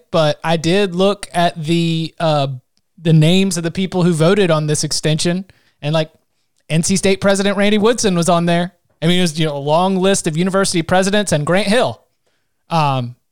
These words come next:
as a special a-, advisor on this one. But, like, I just,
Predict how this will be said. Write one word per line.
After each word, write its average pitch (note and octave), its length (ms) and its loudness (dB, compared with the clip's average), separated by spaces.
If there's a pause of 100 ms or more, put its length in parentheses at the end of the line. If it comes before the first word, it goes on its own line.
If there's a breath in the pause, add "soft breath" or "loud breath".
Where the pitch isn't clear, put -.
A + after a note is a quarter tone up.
(240)
as C#3+ 160 0
a D3 100 -2
special C#3+ 680 -2
a-, E3+ 260 -6
advisor D3+ 520 -2
on C3+ 140 -2
this C3 180 -4
one. B2 220 -8
But, F#3 100 2
like, G3 300 0 (260 loud breath)
I F#3+ 160 0
just, - 380 -2